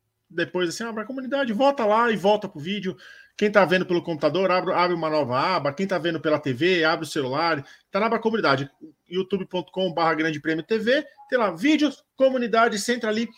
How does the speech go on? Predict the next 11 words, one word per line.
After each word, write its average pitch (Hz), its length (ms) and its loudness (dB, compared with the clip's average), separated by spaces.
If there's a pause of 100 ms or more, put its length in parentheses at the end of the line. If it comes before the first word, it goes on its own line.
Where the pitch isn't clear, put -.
(200)
Tem 311 160 0
conteúdo 262 400 2
lá 254 140 4
todo 285 340 0
dia, 233 320 2
Gabriel. 160 340 2
Sempre 294 320 -2
uma 254 140 0
enquete, 208 600 0 (180)
um 208 160 -4
fato, 190 600 -2